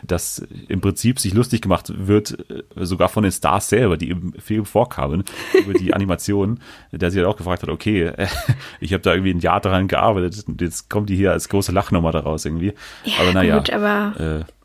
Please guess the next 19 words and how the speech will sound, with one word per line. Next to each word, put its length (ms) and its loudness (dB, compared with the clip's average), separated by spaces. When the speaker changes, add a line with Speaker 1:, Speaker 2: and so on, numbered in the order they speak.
Speaker 1:
ist 120 -14
bei 80 -2
Cats 140 -2
Speaker 2:
naja. 100 -2
Speaker 1:
wahrscheinlich 380 2
nicht 60 2
so 60 -4
überraschend, 420 -4
dass 140 -12
da 120 -8
eine 80 -20
Speaker 2:
<laughs> 120 -12
Nee. 80 2
Speaker 1:
Lachnummer 380 0
draus 240 -8
wird. 160 2
Speaker 2:
Ich 60 -10
meine, 220 2
da, 260 2